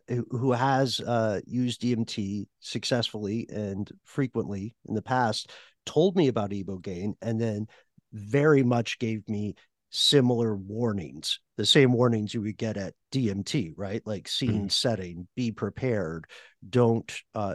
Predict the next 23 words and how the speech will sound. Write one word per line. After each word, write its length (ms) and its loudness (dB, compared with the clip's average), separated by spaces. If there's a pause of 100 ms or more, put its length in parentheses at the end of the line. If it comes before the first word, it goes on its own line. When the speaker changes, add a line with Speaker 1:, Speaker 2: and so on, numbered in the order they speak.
Speaker 1:
like, 220 -2
have 340 4
someone 480 4
with 240 0
you 260 -2
if 140 -10
it's 160 -6
your 120 -8
first 400 -4
time, 400 0 (340)
uh, 200 -2 (160)
respect 680 0
this. 340 -8 (300)
Have 140 0
you, 100 -6
have 160 0
you 80 0
guys 280 4
ever 240 2
heard 280 -2
of 100 -8
that 200 0
substance? 680 -6